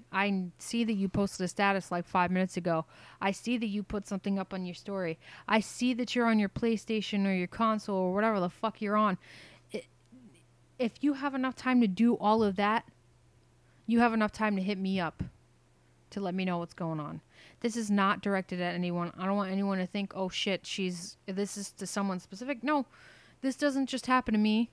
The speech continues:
and this isn't for, for s-, anyone specific. This is an in general thing, and this is how I feel. This is my view of it, and this is how I feel about it.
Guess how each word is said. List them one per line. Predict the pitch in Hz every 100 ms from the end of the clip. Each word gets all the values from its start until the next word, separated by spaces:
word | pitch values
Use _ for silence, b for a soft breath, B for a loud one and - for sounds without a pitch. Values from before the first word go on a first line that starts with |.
| -
and | 202
this | 208 233
isn't | 214 220 -
for, | 226 240 - 202
for | - 233 233 226 226 202
s-, | - - _ _ -
anyone | 226 233 233
specific. | 214 226 269 269 214 - b b b b b _
This | 247 233
is | 226
an | 233
in | 196 214
general | 208 214 202
thing, | 190 220 214
and | 190
this | 185
is | 190
how | - 190
I | 180
feel. | 165 - 202 156 156 _
This | 185 -
is | 185
my | 185 180 175
view | 185 202
of | 208 196
it, | 170
and | 180
this | 185 -
is | 180 165 - B B B B B B _ - -
how | 180 196 190
I | 180 190
feel | 208 - 202
about | 180 165 156
it. | 151